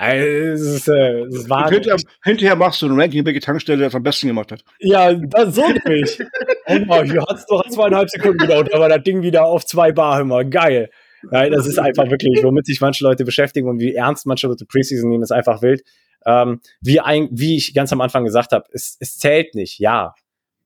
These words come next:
Speaker 1: Bedeutend tut es aber schon was. Gerade für die Individuen, die sich versuchen, jetzt für das dreiundfünfzig-Mann-Roster zu qualifizieren. Und deswegen gehen wir ja auch immer sehr, sehr tief auch auf die Individuen ein, ähm, auf die einzelnen Spieler.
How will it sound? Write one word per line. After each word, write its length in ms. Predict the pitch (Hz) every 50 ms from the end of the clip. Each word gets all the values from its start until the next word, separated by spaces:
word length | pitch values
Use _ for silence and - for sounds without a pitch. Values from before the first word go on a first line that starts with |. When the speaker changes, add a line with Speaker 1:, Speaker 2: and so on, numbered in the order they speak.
| _ _ _
Speaker 1:
Bedeutend 640 | - - - 117 101 131 143 175 196 - - 143
tut 200 | - - 147 139
es 100 | 127 117
aber 220 | 107 113 107 101 98
schon 280 | - - 110 110 104
was. 280 | 87 - - - - _ _ _
Gerade 340 | - 120 131 139 143 143
für 160 | 131 - 139 127
die 140 | 127 123
Individuen, 560 | 120 117 110 107 110 120 120 123 120 113 113 110
die 100 | 110 107
sich 180 | 110 117 -
versuchen, 600 | - 113 104 104 113 120 123 - - 123 104 98 - _ _ _ _ _ _ _ _ _ _ _ _ _
jetzt 300 | _ - 135 139 135 -
für 80 | - 135
das 160 | 123 113 -
dreiundfünfzig-Mann-Roster 1120 | - 120 127 135 135 127 - 131 120 - - 117 107 120 123 131 123 123 120 - - 117
zu 120 | - - -
qualifizieren. 540 | - 123 120 117 113 - 107 - 135 127 120
Und 100 | 113 117
deswegen 260 | 117 - 131 117 107
gehen 200 | 107 117 127 123
wir 80 | 123
ja 60 | 117 110
auch 120 | 110 -
immer 240 | - 127 120 117 107
sehr, 280 | 104 110 117 120 120
sehr 200 | 120 120 117 117
tief 300 | - - - 123 123 -
auch 100 | 123 -
auf 120 | 120 120 -
die 120 | - 120
Individuen 440 | 107 110 110 104 117 110 107 107 104
ein, 320 | - 107 117 123 123 123 _ _ - - _ _ _ _
ähm, 300 | - 110 110 113 110 113
auf 240 | - 117 127 135 135
die 120 | - 131 107
einzelnen 360 | 117 123 123 - 120 117 107
Spieler. 480 | - - - 127 120 123 127 127 127